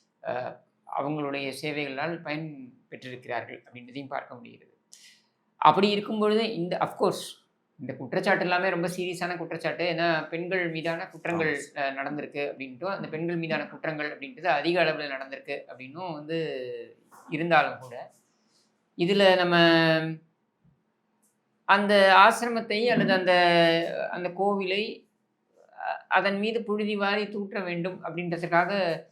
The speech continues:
Speaker 1: சொல்லப்பட்ட குற்றச்சாட்டும் அதை பார்க்கலாம். ஏன்னா, பத்து ஆண்டுகள் என்ன செஞ்சுட்டு இருந்தேன்? பத்து, பதினைந்து ஆண்டுகள்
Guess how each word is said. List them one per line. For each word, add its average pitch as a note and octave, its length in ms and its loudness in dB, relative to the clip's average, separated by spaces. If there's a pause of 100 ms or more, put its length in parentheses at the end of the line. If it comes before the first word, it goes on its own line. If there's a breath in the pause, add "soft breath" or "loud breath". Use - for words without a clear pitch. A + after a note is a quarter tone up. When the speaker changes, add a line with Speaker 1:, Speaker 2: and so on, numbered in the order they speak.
Speaker 1:
சொல்லப்பட்ட F#3 440 -2
குற்றச்சாட்டும் E3+ 540 -4
அதை G3+ 180 -4
பார்க்கலாம். D#3+ 360 2
ஏன்னா, G#3 240 0
பத்து F#3+ 240 4
ஆண்டுகள் A#3 240 8
என்ன G3+ 160 -2
செஞ்சுட்டு F3+ 140 -8
இருந்தேன்? E3+ 440 -12 (1900)
பத்து, E3 220 -2
பதினைந்து F#3+ 380 4
ஆண்டுகள் G#3+ 540 6